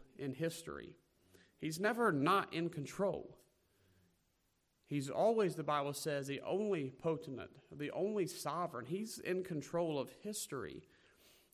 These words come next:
As we've said many times from this pulpit, um, both Pastor Kenny and myself and many others,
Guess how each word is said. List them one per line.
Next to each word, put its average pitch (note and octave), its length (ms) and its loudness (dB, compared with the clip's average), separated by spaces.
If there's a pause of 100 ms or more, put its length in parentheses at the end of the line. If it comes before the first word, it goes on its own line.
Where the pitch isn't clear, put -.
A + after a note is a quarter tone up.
As C#3+ 140 -4
we've D#3 180 0
said E3+ 240 2
many D#3+ 180 2
times F#3 380 2
from D3 160 -2
this C#3+ 140 -2
pulpit, C#3+ 680 2
um, C3 300 0 (300)
both D3+ 200 2
Pastor D#3 320 2
Kenny F3 460 2
and C#3 80 -2
myself E3+ 500 2
and C#3+ 100 -4
many C#3 160 2
others, E3+ 580 0